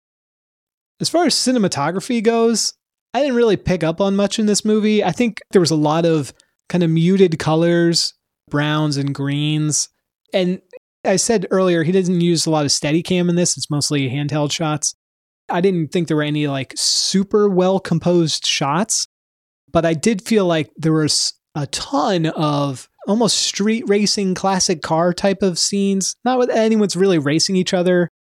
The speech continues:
but he, you could tell, and, and in the director's version, he talks about it, that he just, uh, Linklater loved having the ability to put these, what we would call classic cars, but at the time, I guess they weren't really that classic,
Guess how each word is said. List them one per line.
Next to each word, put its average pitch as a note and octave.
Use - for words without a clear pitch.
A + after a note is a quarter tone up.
but E3+
he, G3+
you G#3+
could G3+
tell, G3
and, F3
and F3+
in F3+
the E3+
director's E3+
version, C#3+
he D3
talks D#3
about C3+
it, C#3+
that C#3
he F#3
just, D#3+
uh, D3+
Linklater D3+
loved D#3
having D#3
the D3+
ability D3
to C#3
put C#3
these, C#3+
what D3+
we E3
would D#3+
call D3+
classic D#3
cars, D3
but C#3+
at C#3+
the C#3+
time, C#3
I C#3
guess C#3
they C#3+
weren't C#3
really C#3+
that C#3
classic, C#3